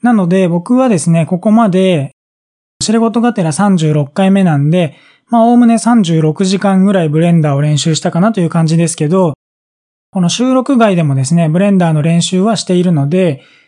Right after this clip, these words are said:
いろんなことをブレンダーでこう試しにやってみてってことをやってるんで、実際に今年に入ってからブレンダーを触った時間は三十六時間よりもっと長いですけど、でもですね、まあ大体、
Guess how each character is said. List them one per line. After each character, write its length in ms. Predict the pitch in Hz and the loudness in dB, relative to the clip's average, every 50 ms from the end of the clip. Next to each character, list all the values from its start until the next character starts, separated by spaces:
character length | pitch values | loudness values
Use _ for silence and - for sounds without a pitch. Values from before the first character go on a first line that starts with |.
| _ _ | _ _
い 100 | - 202 | -4 -2
ろ 100 | 202 208 | 0 0
ん 80 | 208 202 | 0 0
な 400 | 196 196 196 190 190 202 233 - _ _ _ _ _ _ _ _ _ _ _ _ _ _ - | 0 0 0 0 -2 -4 -6 -8 _ _ _ _ _ _ _ _ _ _ _ _ _ _ -10
こ 120 | - 208 196 | -8 -6 -4
と 240 | - 190 185 214 233 | -2 0 2 2 2
を 40 | 226 | 2
ブ 100 | 190 202 | 2 0
レ 100 | 208 214 | 0 2
ン 100 | 202 185 | 2 0
ダ 220 | 165 160 156 147 | 0 0 -2 -2
ー 40 | 143 | -2
で 100 | 143 143 | -4 -4
こ 280 | 139 - 151 143 143 135 | -4 -2 -2 -2 -2 0
う 0 | |
試 220 | 147 165 170 170 | 0 0 0 2
し 100 | 165 185 | 2 2
に 100 | 175 156 | 2 2
や 80 | 147 143 | 0 0
っ 80 | 139 - | -2 -2
て 100 | 185 175 | 0 0
み 100 | 175 175 | 0 0
て 120 | - 233 | 0 -2
っ 20 | |
て 100 | 226 - | -4 -2
こ 80 | 180 180 | -4 -2
と 80 | 170 170 | -2 -2
を 40 | |
や 40 | 151 | -2
っ 40 | 156 | -2
て 100 | - 180 | -2 -2
る 120 | 175 180 | 0 0
ん 140 | 165 151 151 | 0 0 0
で、 260 | 160 180 185 165 131 - - - _ _ _ _ - | 0 0 0 0 -2 -6 -12 -20 _ _ _ _ -8
実 220 | 180 185 185 - | -8 -8 -4 -2
際 140 | 277 262 254 | 0 0 2
に 120 | 254 247 | 2 0
今 120 | 240 240 233 | 0 -2 -4
年 200 | 247 240 240 240 | -2 -2 0 2
に 80 | 233 | 2
入 120 | 220 247 240 | 2 0 -2
っ 20 | |
て 120 | 240 - 185 | -4 -6 -4
か 120 | - 202 | -2 -2
ら 80 | 196 180 | -2 -2
ブ 100 | 165 185 | 0 0
レ 100 | 185 202 | 0 0
ン 60 | 196 | 0
ダ 80 | 175 147 | 0 0
ー 40 | |
を 60 | 147 135 | -2 -2
触 160 | 151 151 156 | -2 -4 -2
っ 20 | 156 | -2
た 100 | 170 151 | -2 -4
時 140 | 147 156 | -4 -2
間 160 | - 165 156 151 | -2 -2 -2 -2
は 80 | 147 | -2
三 220 | 139 - 202 196 160 | -2 -2 0 0 0
十 120 | 156 151 | 0 -2
六 220 | 143 143 131 180 | -2 -2 -2 -2
時 160 | 170 165 185 175 | -2 -2 -2 -2
間 180 | - 160 147 | -2 -2 -2
よ 60 | 139 | -2
り 100 | 135 143 | -2 0
も 140 | 143 165 196 | 0 0 0
っ 60 | - | -2
と 100 | - 156 | -2 -4
長 320 | 143 143 147 143 147 175 170 | -4 -2 -2 0 0 0 0
い 80 | 156 | -2
で 80 | 135 127 | -2 -4
す 100 | - - | -6 -6
け 120 | - 147 | -6 -4
ど、 360 | 139 175 190 190 170 143 - - _ _ _ _ _ _ _ _ _ _ _ | -2 0 0 0 0 -2 -6 -10 _ _ _ _ _ _ _ _ _ _ _
で 120 | 208 233 240 | -2 0 0
も 120 | 208 170 | 0 0
で 100 | 147 135 | -2 -4
す 120 | 131 - | -2 -2
ね、 140 | 151 170 196 | -2 0 0
ま 180 | 180 220 254 233 | 2 2 2 2
あ 40 | 196 | 0
大 260 | 175 208 208 214 208 | 0 0 0 -2 -2
体、 460 | - 226 214 214 226 240 233 214 214 | -2 -2 -2 0 2 2 0 0 -2